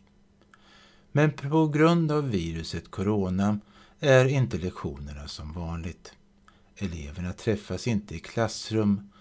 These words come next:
de har alla lektioner på internet. Då tar det längre tid att lära sig svenska. Det säger de som ordnar utbildningen i Stockholm, Göteborg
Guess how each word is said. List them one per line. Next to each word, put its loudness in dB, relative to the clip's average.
de 2
har 2
alla 0
lektioner -10
på -8
internet. -6
Då 6
tar -2
det -2
längre 0
tid -6
att -12
lära -8
sig -10
svenska. -6
Det -12
säger -6
de -6
som -4
ordnar 2
utbildningen 0
i -4
Stockholm, -2
Göteborg -6